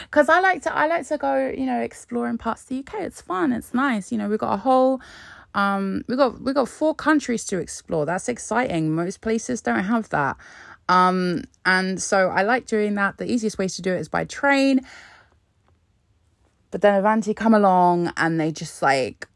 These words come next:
ruin all my dreams because you'll have, "Oh, this train's cancelled. Oh, it's delayed. Oh, you know, you can get on this train instead of the train you were actually booked on, but say goodbye to your seat reservations."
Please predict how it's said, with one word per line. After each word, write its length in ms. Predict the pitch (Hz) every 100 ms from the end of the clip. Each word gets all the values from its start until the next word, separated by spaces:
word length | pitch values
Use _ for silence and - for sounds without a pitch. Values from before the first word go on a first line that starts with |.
| _ -
ruin 380 | 180 254 302 277
all 100 | 233
my 160 | 220
dreams 680 | 190 190 175 151 147 196 -
because 560 | - 247 196 175 160 156
you'll 100 | 175
have, 320 | 160 143 135 -
"Oh, 200 | 269 190
this 160 | 196
train's 320 | - 185 240
cancelled. 500 | - 247 165 160 143 -
Oh, 240 | 254 190 -
it's 240 | 196 190
delayed. 420 | - 240 233 156 - - - _
Oh, 340 | - 214 151 123
you 200 | 190 196
know, 140 | 160
you 200 | 135 185
can 140 | 247
get 200 | 233 294
on 140 | 196 180
this 240 | 247 -
train 300 | - 202 180
instead 220 | 180 -
of 60 | 202
the 60 | 190
train 260 | - 208
you 100 | 185
were 80 | 175
actually 260 | 170 - 170
booked 320 | 269 - 220
on, 280 | 185 185 190
but 200 | 196 -
say 300 | - - 311
goodbye 380 | 330 311 349
to 160 | 349 302
your 160 | 330 359
seat 360 | - 392 349
reservations." 1200 | 190 208 208 185 190 - - 262 381 277 - -